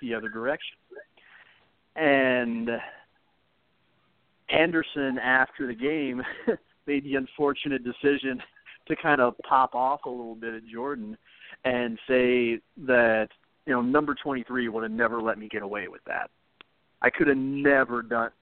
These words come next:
I could have never done that to, to the Michael that wore number twenty-three." Well, the next game comes along, and for the first half, Michael wears number forty-five, and then the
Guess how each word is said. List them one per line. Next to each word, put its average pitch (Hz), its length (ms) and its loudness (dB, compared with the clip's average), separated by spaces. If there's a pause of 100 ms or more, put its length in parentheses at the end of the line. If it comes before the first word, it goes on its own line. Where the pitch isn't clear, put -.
(320)
I 131 120 0
could 135 160 -6
have 127 100 0
never 127 440 -2
done 107 380 -8
that 95 280 -10 (720)
to, 117 520 0
to 143 100 2
the 117 80 0
Michael 110 400 2
that 104 140 -12
wore 113 240 -6
number 104 240 -8
twenty-three." 104 640 -8 (640)
Well, 156 140 4
the 160 60 4
next 156 240 -2
game 170 240 0
comes 147 240 -2
along, 139 300 0
and 135 60 -8
for 165 80 -8
the 143 80 -4
first 185 260 -2
half, 135 280 2
Michael 123 340 -6
wears 123 300 -6
number 113 280 -16
forty-five, 127 760 2 (1200)
and 160 280 2
then 151 420 -4
the 143 80 -6